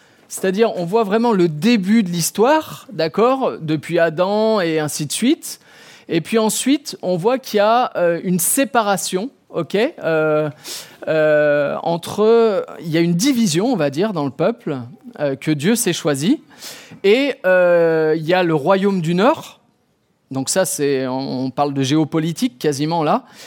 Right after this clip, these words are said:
Et le royaume du Nord, en fait, est déjà déporté en Assyrie parce qu'ils sont partis en vrille totale. Et en fait, euh, la conséquence, c'est d'être déporté.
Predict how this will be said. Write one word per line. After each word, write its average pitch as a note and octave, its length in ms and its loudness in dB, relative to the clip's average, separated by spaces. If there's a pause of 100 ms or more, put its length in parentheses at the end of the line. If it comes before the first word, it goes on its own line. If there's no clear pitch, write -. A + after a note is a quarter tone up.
(160)
Et D3 80 0
le D#3 60 2
royaume F#3 380 2
du E3 160 -2
Nord, G#3+ 280 2
en E3 80 0
fait, A3+ 280 -2
est D#3+ 60 0
déjà A3 460 0
déporté F#3+ 640 -2
en D3+ 180 -4
Assyrie E3+ 540 0
parce - 320 -4
qu'ils C3+ 800 -2
sont C3 180 -6
partis C#3 320 -6
en B2+ 80 -4
vrille C3+ 300 -4
totale. D3+ 440 -2 (520)
Et C#3 120 0
en B2+ 120 -2
fait, - 600 -4
euh, B2+ 520 -2
la B2+ 160 -4
conséquence, F#3 600 -2
c'est - 300 -2
d'être D#3 240 -4
déporté. D3 500 -4